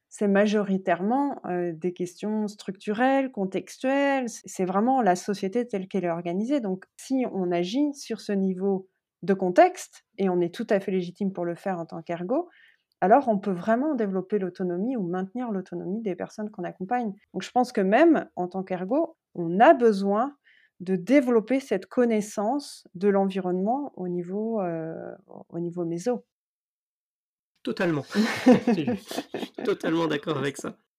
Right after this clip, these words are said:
Speaker 2: Pour terminer, si t'avais, euh, une question inspirante à laisser aux ergothérapeutes qui nous écoutent aujourd'hui,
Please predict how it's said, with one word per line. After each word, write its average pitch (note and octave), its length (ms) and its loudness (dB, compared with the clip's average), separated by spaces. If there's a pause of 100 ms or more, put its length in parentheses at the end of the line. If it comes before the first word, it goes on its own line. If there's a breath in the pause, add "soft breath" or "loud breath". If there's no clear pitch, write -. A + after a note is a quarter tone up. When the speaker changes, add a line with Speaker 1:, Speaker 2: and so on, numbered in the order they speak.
(260)
Speaker 2:
Pour D#3 180 -4
terminer, E3+ 600 2 (300)
si - 180 -10
t'avais, E3 380 2
euh, C#3 240 0
une D#3 160 -4
question D#3 320 -2
inspirante D3+ 520 -2
à D#3+ 60 0
laisser C3+ 300 -2
aux C#3+ 80 0
ergothérapeutes C#3 640 -4
qui D3 100 -8
nous C3 160 -2
écoutent D#3 240 -4
aujourd'hui, C3+ 560 -4